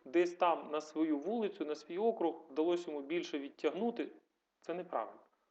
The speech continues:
Я вважаю, що депутати повинні почати з чітких правил. Насамперед для себе. Тобто визначитись, як ми працюємо, які голосування, який в нас допуск в наше приміщення. І друга річ. Правила по важливих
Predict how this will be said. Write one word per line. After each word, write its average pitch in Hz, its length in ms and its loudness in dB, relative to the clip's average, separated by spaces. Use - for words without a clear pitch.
Я 156 140 6
вважаю, 185 280 4
що - 140 -6
депутати 165 500 0
повинні 170 380 -2
почати 160 420 -6
з - 60 -12
чітких - 400 -8
правил. 123 280 -2
Насамперед 175 600 0
для 160 140 -4
себе. 127 380 -6
Тобто 151 280 0
визначитись, 156 680 -4
як 175 180 0
ми 180 100 -4
працюємо, 135 560 -6
які 147 260 -4
голосування, 151 720 -2
який 135 260 -8
в 208 40 -4
нас 190 160 -2
допуск 165 420 0
в 151 40 -8
наше 147 220 -4
приміщення. 131 640 -10
І 151 80 -6
друга 165 300 0
річ. 123 240 -8
Правила 202 440 8
по 156 180 0
важливих 143 640 0